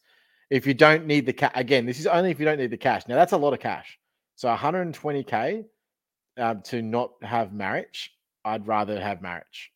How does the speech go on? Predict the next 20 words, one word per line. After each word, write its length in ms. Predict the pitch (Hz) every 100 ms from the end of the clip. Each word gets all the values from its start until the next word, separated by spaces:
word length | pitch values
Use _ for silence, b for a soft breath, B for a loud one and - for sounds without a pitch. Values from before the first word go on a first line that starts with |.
| _
If, 200 | 135 -
if 280 | 151 131 -
Ma-, 160 | 117 123
if 180 | 123
that's 220 | - 117 -
gonna 180 | 117
get 220 | 107 120 -
you 200 | 117 110
a 60 |
better 220 | 95 107
premium, 400 | 101 - 147 147
it's 120 | 123 -
gonna 240 | 110 104 139
net 260 | 123 113 -
more 180 | 120 101
points 360 | - 113 101 - 110
over 240 | 110 104
the 80 | 101
long 240 | 101 101
term. 260 | 104 101